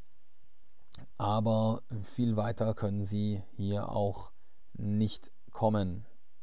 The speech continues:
Die Optionen, die Sie haben, um Ihre Web-Services,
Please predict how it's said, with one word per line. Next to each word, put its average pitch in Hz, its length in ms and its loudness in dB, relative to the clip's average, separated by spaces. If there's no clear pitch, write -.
Die 104 540 2
Optionen, 156 720 0
die 170 120 4
Sie 165 200 2
haben, 147 380 2
um 117 180 0
Ihre 110 400 2
Web-Services, 110 1000 2